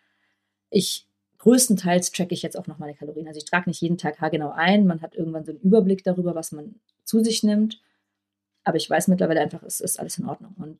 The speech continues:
wenn ich heute ein bisschen mehr gegessen hab, dann hab ich morgen wahrscheinlich einfach ein bisschen weniger Hunger und dann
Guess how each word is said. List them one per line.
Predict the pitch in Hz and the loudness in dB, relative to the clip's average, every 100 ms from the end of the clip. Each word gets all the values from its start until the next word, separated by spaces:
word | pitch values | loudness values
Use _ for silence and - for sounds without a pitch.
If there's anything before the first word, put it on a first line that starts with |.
| _ | _
wenn | 170 165 | -4 -2
ich | 165 - - | -2 -4 2
heute | 190 190 | 4 4
ein | 175 | 2
bisschen | 160 165 | 0 0
mehr | 175 | 4
gegessen | 185 147 147 160 | 4 2 -4 -10
hab, | - | -4
dann | 175 | -2
hab | 165 | -2
ich | 170 | -2
morgen | 165 175 | 0 -2
wahrscheinlich | 170 165 170 | -2 -6 -6
einfach | 170 165 | -8 -8
ein | |
bisschen | 160 160 | -6 -6
weniger | 165 160 156 180 | -4 -4 0 4
Hunger | 180 165 156 | 4 4 -4
und | 156 165 | -10 -10
dann | - 156 156 156 | -10 -10 -14 -20